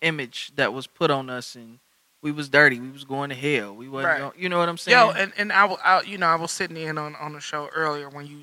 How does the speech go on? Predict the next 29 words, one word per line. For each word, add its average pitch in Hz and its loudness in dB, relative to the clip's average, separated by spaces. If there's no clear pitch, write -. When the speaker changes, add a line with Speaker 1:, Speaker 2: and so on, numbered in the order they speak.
Speaker 2:
talked 147 -2
about, 135 -10
um, 131 -16
going 180 2
in 170 -4
the 156 -4
store 151 2
to - -12
get 160 -8
that 151 -8
juice 143 -12
Speaker 1:
Mm-hmm. 143 -20
Speaker 2:
and 170 4
how 175 8
the 160 2
dude, 156 2
um, 135 -8
reacted 156 -2
to - -10
you, - -20
you 156 -12
know, 143 -16
or, - -16
or, 147 -14
you 147 -18
know, 143 -18
was - -10
trying 151 0
to, 135 -16